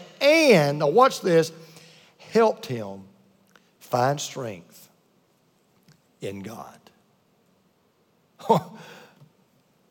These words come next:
See, David wasn't wanted dead or alive. I meant to tell you, I gotta correct that. It didn't say David wanted dead or alive. It said David wanted dead.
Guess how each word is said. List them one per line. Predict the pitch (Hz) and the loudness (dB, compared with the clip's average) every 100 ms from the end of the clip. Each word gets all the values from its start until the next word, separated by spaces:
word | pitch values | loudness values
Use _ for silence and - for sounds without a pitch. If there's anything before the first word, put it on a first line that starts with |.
| _ - | _ -12
See, | - 247 214 185 - 165 | -2 2 2 0 -12 -4
David | 135 294 359 294 | 4 4 4 0
wasn't | 262 226 196 | 4 4 2
wanted | 233 220 180 131 - - - | 2 2 2 -2 -6 -20 -2
dead | 160 165 143 139 | 2 4 4 0
or | 139 | -2
alive. | 131 120 123 110 87 80 - _ _ _ _ _ _ _ - | 0 2 0 0 -4 -12 -20 _ _ _ _ _ _ _ -10
I | |
meant | 147 156 | -6 -6
to | 131 | -6
tell | - | -2
you, | 135 | 0
I | 139 | 0
gotta | 127 113 | -2 -4
correct | - 127 127 | -6 -4 -4
that. | 123 110 - - - | -4 -6 -10 -20 -4
It | 196 208 | 0 2
didn't | 302 277 | 0 0
say | - 233 190 175 | 2 6 6 4
David | 175 180 214 214 156 151 | 0 6 6 6 2 -4
wanted | 175 180 139 | -2 -2 -2
dead | 151 185 | 0 2
or | 147 | 2
alive. | 147 156 143 | 2 4 2
It | 143 | -2
said | - 139 | -6 -2
David | 107 185 165 147 | 2 4 2 -4
wanted | 156 147 117 110 - | -4 -4 -6 -12 0
dead. | 165 151 104 85 80 | 4 4 4 -4 -12